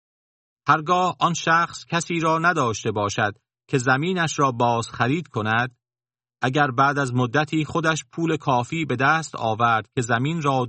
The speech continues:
دوباره بخرد، در آن صورت باید قیمت محصولاتی را که تا سال پنجاهم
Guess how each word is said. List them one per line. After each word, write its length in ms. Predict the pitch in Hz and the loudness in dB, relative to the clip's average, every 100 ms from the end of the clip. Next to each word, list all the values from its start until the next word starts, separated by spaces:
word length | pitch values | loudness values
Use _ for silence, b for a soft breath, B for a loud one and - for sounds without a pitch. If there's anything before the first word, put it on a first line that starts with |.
| 110 | -2
دوباره 440 | 120 117 117 175 | 0 0 2 0
بخرد، 540 | 143 107 95 101 110 - _ _ _ _ - 117 | -2 -2 -2 0 -2 -4 _ _ _ _ -8 0
در 160 | 147 | 2
آن 200 | 143 156 | 2 0
صورت 580 | 151 - 151 156 190 208 - - | 0 -2 2 2 2 -2 -10 0
باید 340 | 143 143 185 - | 2 2 0 -2
قیمت 380 | 143 147 175 175 | 0 2 0 0
محصولاتی 880 | 151 143 131 - 147 147 196 - 170 | 0 2 0 0 0 2 2 0 0
را 180 | 151 | 0
که 120 | 143 135 | 0 -4
تا 240 | - 123 | 0 -2
سال 380 | - 151 170 170 | 0 0 0 -2
پنجاهم 840 | - 127 123 127 127 127 175 190 | -2 0 0 0 0 0 -2 -2